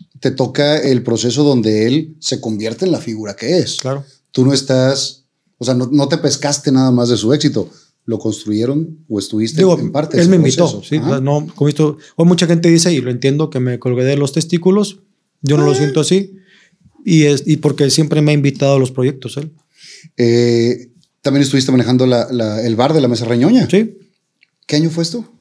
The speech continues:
Speaker 2: Dos mil diecinueve empezamos, enero cinco del diecinueve. Y estuvimos hasta, pues, enero del dos mil veintidós, dos mil veintiuno.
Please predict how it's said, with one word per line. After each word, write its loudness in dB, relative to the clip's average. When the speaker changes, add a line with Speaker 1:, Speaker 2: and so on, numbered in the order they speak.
Speaker 2:
Dos 0
mil 4
diecinueve 2
empezamos, -2
enero 0
cinco 2
del 2
diecinueve. 0
Y 6
estuvimos 2
hasta, 0
pues, -8
enero 0
del -4
dos -6
mil -2
veintidós, -8
dos -6
mil -2
veintiuno. -6